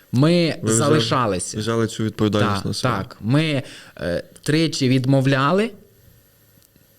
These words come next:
Speaker 1: і потім все ж нас залишили там до ранку на тій позиції, до заміни.
Speaker 2: Окей, Олександре. Значить, е,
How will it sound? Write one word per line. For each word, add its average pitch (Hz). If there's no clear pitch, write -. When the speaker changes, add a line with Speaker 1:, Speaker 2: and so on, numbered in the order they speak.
Speaker 1:
і 147
потім 165
все 147
ж 143
нас 139
залишили 131
там 156
до 110
ранку 120
на 107
тій 110
позиції, 98
до 104
заміни. 95
Speaker 2:
Окей, 123
Олександре. 110
Значить, 120
е, 113